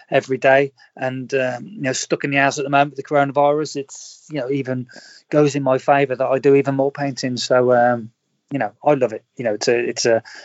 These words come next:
being a footballer was the best job ever. I tell my kids that, you know, there's no job better than being a footballer if you can do well in it. As far as in terms of, of loving,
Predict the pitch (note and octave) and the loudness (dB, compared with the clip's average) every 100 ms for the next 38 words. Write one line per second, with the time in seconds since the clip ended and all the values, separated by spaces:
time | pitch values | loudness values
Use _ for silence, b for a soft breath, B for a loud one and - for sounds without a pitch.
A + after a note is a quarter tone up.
0 | B B B _ - F#3+ F3+ G#3 C#3+ D3 | B B B _ 2 4 4 0 2 2
1 | C#3+ C#3 C3+ B2 A#2+ B2+ C3 - C#3 B2+ | 4 2 -2 -8 -4 -2 -2 -4 -2 0
2 | A#2+ - - - C#3+ C3+ C3+ B2 - C3 | 0 -4 -8 -2 0 4 4 4 0 -2
3 | B2+ C#3 A#2+ C3 C3 B2 A#2 B2+ A#2+ A2+ | 0 -2 0 -2 -2 -4 -4 -4 -4 -2
4 | C3+ C#3 C3+ A2+ C3 B2 A2+ B2 B2 A#2+ | 2 4 4 2 0 0 2 0 0 -6
5 | A#2+ A#2 C3 - A#2+ A2 G#2+ b b - | -8 -6 -6 0 0 0 -8 b b -10
6 | B2 B2 A#2+ A#2+ A#2 A#2+ B2+ - C3+ A#2+ | -6 -4 -4 -4 -4 -4 -8 -4 0 2
7 | B2 A#2+ A2+ A2+ - - - B2+ - - | 4 2 0 -6 -8 -10 -6 -6 -4 2
8 | C3+ C3 B2+ A#2 b b b - A2+ C3 | 4 4 2 -2 b b b -16 -6 -4
9 | B2 A2+ A2+ B2 A2+ A#2 B2 A#2+ A#2+ A#2 | -4 -4 -4 -2 -2 2 0 0 -4 -4